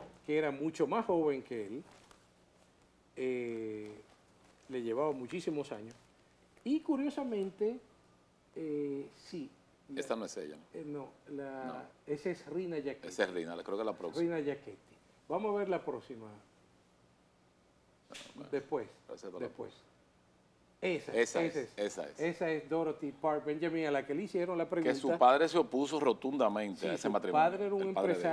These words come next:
Speaker 1: empresario, un empresario muy próspero y, eh, no, no estaba opuesto al matrimonio.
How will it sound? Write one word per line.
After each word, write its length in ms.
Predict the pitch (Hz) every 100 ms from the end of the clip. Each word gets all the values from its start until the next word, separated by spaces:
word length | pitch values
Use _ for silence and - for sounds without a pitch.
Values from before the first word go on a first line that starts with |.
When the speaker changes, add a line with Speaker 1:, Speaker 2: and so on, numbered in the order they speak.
| 160
Speaker 1:
empresario, 340 | 170 175 185 160
un 160 | 147
empresario 680 | 156 160 151 160 156 156 151 -
muy 300 | 131 156 208
próspero 520 | 196 165 - 139 180 - - - - - _ _ _ _ _
y, 380 | 175 196 226 269 - -
eh, 1080 | 180 160 151 143 139 127 123 120 113 110 107 - _ _ _ _
no, 460 | 127 147 160 202 196
no 240 | 160 170 214
estaba 280 | 151 202 208
opuesto 340 | 185 180 160 147
al 60 |
matrimonio. 460 | 127 113 104 98